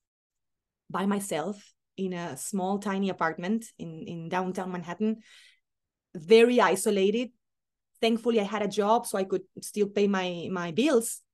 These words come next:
but I was by myself for the first six months at least. And I thought, if I had the chance to be in a room with people and I could share something, it would be a very intimate evening with a guitar and me telling stories and just sharing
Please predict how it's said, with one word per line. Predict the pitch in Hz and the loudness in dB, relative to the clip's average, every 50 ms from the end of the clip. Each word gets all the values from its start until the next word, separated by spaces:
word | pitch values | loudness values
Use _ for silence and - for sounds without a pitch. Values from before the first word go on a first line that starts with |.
| - | -6
but | - 202 185 180 - - | -2 -2 0 -2 -2 -2
I | - 226 | -2 -2
was | 208 202 | 0 0
by | 202 208 202 | -2 -2 -2
myself | 202 196 196 - 233 226 214 202 - | -2 -4 -2 -2 -2 -2 -2 -4 -6
for | 190 180 | -10 -10
the | 180 | -10
first | - - 202 185 180 - - | -8 -6 -4 -4 -4 -6 -4
six | - - 208 202 - | -4 -4 -4 -2 0
months | 214 240 247 226 - | 0 0 0 0 -2
at | - 165 | -6 -10
least. | 160 175 147 - - - - _ _ _ _ _ _ - _ _ _ _ - | -10 -12 -12 -12 -16 -20 -20 _ _ _ _ _ _ -20 _ _ _ _ -8
And | 220 233 254 | -6 -6 -4
I | 269 254 | -6 -8
thought, | - - 277 269 262 262 | -2 0 2 2 2 0
if | 254 208 - | -2 -4 -4
I | 285 | -4
had | 262 - - 269 285 233 | -4 -4 -6 -8 -4 -4
the | 262 254 | -4 -4
chance | 254 - 254 254 247 240 233 - | -4 -2 0 0 0 0 -2 -4
to | 220 190 | -6 -4
be | 180 226 233 | -2 0 0
in | 240 | 2
a | 233 214 | 0 0
room | 208 196 220 226 226 | 0 0 2 2 2
with | 214 220 - | 0 -2 -4
people | - 208 208 - 247 254 269 269 - _ _ _ _ _ _ _ _ _ _ _ | -6 -6 -2 0 0 0 0 -4 -10 _ _ _ _ _ _ _ _ _ _ _
and | - 208 | -6 -4
I | 208 202 | -4 -2
could | 202 220 208 | -4 -6 -6
share | - - - 214 208 220 226 214 247 240 | -4 0 2 2 2 2 0 -2 -4 -6
something, | 233 - 247 254 240 - 262 269 269 262 262 _ _ _ _ _ _ _ _ _ _ _ | -4 -4 -4 -2 -2 -2 -4 -4 -4 -6 -8 _ _ _ _ _ _ _ _ _ _ _
it | - 233 214 | -4 -2 -2
would | 214 233 247 220 196 | 0 0 0 0 2
be | 240 247 240 233 - - - | 2 2 2 2 0 -2 -2
a | 208 208 208 190 | -2 -2 -2 2
very | 170 220 214 214 208 208 202 202 208 - | 4 6 6 6 6 4 2 0 -2 -2
intimate | 226 220 214 208 208 214 208 196 185 185 180 - - - - _ _ _ _ _ _ _ _ _ _ _ | 0 0 0 2 0 0 -2 -2 -4 -6 -10 -10 -14 -20 -20 _ _ _ _ _ _ _ _ _ _ _
evening | - 185 175 160 156 151 147 139 - _ _ _ | -8 -8 -8 -8 -12 -14 -14 -16 -16 _ _ _
with | - 180 - 175 | -14 -12 -10 -10
a | 160 | -10
guitar | 160 160 143 - 233 226 220 208 214 214 208 208 208 196 202 - - | -10 -12 -8 -4 -2 -2 -2 -2 -2 -4 -4 -4 -4 -6 -8 -12 -12
and | 190 175 180 | -8 -4 -2
me | 196 214 214 196 | 0 0 0 0
telling | 202 214 214 196 190 196 196 | -2 -2 -4 -2 -2 -4 -4
stories | 196 - - 196 185 180 175 175 175 170 - - | -4 -4 -4 -4 -2 -2 -4 -4 -6 -8 -10 -10
and | 185 175 | -10 -8
just | - 196 190 - - - - - | -6 -8 -8 -8 -10 -12 -12 -10
sharing | - - 208 190 185 180 180 175 170 170 170 | -6 -4 -2 -2 -2 -2 -4 -6 -6 -8 -10